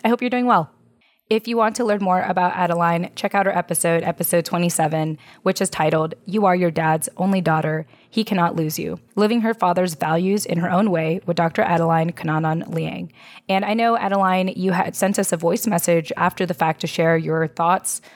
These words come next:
after that interview, which we had mentioned in an episode later. I honestly don't remember which one that is. I'd have to <laughs> really dig through the episodes. But, you know, just thank you for your continual conversation, even after that interview,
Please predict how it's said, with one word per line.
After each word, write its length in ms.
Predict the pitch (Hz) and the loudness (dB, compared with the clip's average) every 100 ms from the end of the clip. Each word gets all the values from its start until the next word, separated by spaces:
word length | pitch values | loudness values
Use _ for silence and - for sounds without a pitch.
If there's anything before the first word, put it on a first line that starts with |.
| - | -8
after 260 | 185 208 190 | -4 -2 0
that 160 | 170 | 0
interview, 460 | 185 247 175 - 185 - _ - | 0 -2 -2 -8 -10 -12 _ -2
which 240 | 196 190 | -2 0
we 180 | 214 196 | 0 0
had 180 | 190 175 | 2 2
mentioned 420 | 180 180 185 175 | 0 0 0 0
in 180 | - 175 | 0 -2
an 80 | 170 | 0
episode 400 | 180 170 170 160 | 0 0 0 2
later. 280 | 165 160 165 | 0 0 -4
I 120 | 180 | 0
honestly 260 | 180 196 214 | 0 0 -2
don't 140 | 196 | 0
remember 300 | 185 170 165 | 0 0 0
which 200 | 175 170 | 0 -2
one 140 | 170 170 | -2 -2
that 120 | 165 | 0
is. 160 | 175 185 | 2 2
I'd 140 | 165 | 0
have 120 | 165 | 0
to 280 | - 165 220 - | 0 0 0 -2
<laughs> 40 | |
really 260 | 277 233 220 | 0 2 2
dig 220 | 190 185 | -2 -2
through 140 | 190 | -2
the 100 | 175 | 0
episodes. 480 | - 196 208 214 214 - _ _ - | -2 -2 0 0 -2 -10 _ _ -2
But, 220 | 180 170 | -2 0
you 100 | 226 | 0
know, 120 | 196 | 0
just 140 | 180 214 | -2 -2
thank 180 | 220 | -2
you 60 | 220 | -2
for 240 | 214 190 | -2 0
your 460 | 180 170 170 170 170 - - | 0 0 0 2 -2 -8 -12
continual 440 | - 190 262 226 180 | -6 -2 0 2 0
conversation, 680 | - 165 165 156 160 165 156 | 0 -2 0 -2 0 0 0
even 220 | 175 165 | -2 0
after 380 | 156 - 170 160 | -2 0 0 2
that 240 | 160 - | 2 0
interview, 460 | 165 160 160 151 | -2 -2 -2 -4